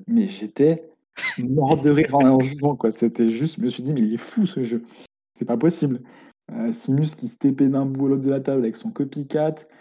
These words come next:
euh, les putes dégarnies qui, je, je, je jure, mais les, les prostituées qui attirent le chaland, euh, avec un petit lure,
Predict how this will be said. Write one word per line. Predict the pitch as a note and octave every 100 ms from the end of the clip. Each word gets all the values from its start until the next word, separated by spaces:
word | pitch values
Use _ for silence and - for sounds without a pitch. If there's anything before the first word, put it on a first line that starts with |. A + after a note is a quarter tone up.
| _ _
euh, | A#2+ A2 G#2 G2+ G#2+
les | B2 C3
putes | - C#3+
dégarnies | C3+ C#3 C#3+ C3 C#3+ C#3+
qui, | - A2
je, | - E2 A#2 C3
je, | A2+ G2+
je | G2+
jure, | A2 A#2 C#3
mais | A#2+ G2+
les, | G2+ G2
les | G2+
prostituées | - D#3+ - D#3+ - C#3+ C#3+ C#3+
qui | - -
attirent | C3+ - D3+ C3
le | C3
chaland, | - C3 C3 C#3 B2+
euh, | A2+
avec | G#2+ A2+ A2+
un | A2+
petit | A2 -
lure, | C3+ D3 F3+